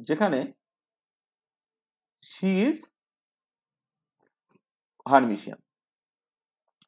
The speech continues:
তাহলে এ আর বি যদি Hermitian হয়, তাহলে এবি কমিউটেটরটা anti Hermitian হবে। আর একটা Hermitian অপারেটরের সাথে I গুণ করে দিলে সেটা হচ্ছে anti Hermitian হয়ে যায়। তার মানে এবি কে তুমি যদি I into C লেখো, তাহলে C হচ্ছে তোমার Hermitian।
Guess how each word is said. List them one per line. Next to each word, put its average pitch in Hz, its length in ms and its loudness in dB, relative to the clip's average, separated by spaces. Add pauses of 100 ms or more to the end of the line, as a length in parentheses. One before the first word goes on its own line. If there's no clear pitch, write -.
(180)
তাহলে - 240 2
এ - 100 10
আর 208 120 12
বি 220 140 4
যদি 240 180 6
Hermitian 214 440 8
হয়, 185 140 8
তাহলে 175 140 4 (120)
এবি 156 140 4 (100)
কমিউটেটরটা 196 560 4
anti 170 200 2
Hermitian 180 420 4
হবে। 104 160 6 (580)
আর - 80 10
একটা 143 180 6
Hermitian 180 420 10 (140)
অপারেটরের 202 560 6 (100)
সাথে 196 180 2 (360)
I - 20 6 (140)
গুণ 170 140 -2 (100)
করে 240 200 8
দিলে 156 160 6 (340)
সেটা - 140 -6
হচ্ছে 180 180 6
anti 170 200 2
Hermitian 165 460 6
হয়ে 98 180 4
যায়। 120 180 0
তার 143 120 0
মানে 151 100 4 (140)
এবি 139 180 4
কে 208 100 -2
তুমি 190 160 0
যদি 180 100 0 (180)
I - 20 10 (100)
into 185 240 -4
C - 20 -16 (160)
লেখো, 147 220 4 (320)
তাহলে - 200 -8
C - 20 -20 (160)
হচ্ছে 180 200 -4 (300)
তোমার 151 200 6
Hermitian। 120 460 10